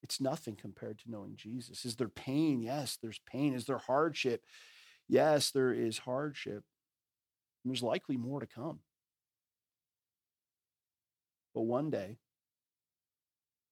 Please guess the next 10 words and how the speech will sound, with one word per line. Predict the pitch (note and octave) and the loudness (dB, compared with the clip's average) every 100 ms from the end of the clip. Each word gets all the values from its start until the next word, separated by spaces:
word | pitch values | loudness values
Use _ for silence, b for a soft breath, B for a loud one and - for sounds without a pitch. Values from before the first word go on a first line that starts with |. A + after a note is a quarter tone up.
| _ _ _ | _ _ _
one | B2 D#3+ | -12 -6
day | B2+ | -4
we're | B2 | -6
gonna | C#3+ F#3 | -8 -10
look | A2 | -12
at | - | -16
Jesus | - A#2+ B2 B2 | -14 -12 -12 -14
in | B2+ | -16
the | - | -16
face. | - - B2+ G#2+ - - | -18 -20 -20 -18 -18 -20